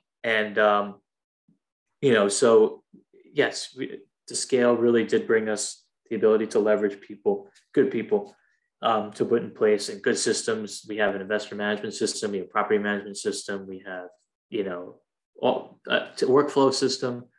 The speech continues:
Um, I have, you know, system for the media that we do and the stuff we put out as we're doing now, Gavin.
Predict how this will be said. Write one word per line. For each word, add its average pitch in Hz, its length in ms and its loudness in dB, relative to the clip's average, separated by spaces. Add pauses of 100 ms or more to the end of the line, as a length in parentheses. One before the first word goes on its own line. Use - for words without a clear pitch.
(320)
Um, 95 540 -4
I 104 100 -6
have, 92 220 -8 (100)
you 110 80 -12
know, 92 320 -12
system 110 340 0
for 101 160 0
the 95 100 -2
media 120 360 2
that 110 180 0
we 113 80 -6
do 107 280 0
and 101 100 -4
the 95 40 -10
stuff - 220 -8
we 107 60 -6
put 113 180 -2
out 107 240 0 (300)
as 107 160 -4
we're 107 100 -4
doing 104 300 0
now, 107 180 0
Gavin. 104 400 0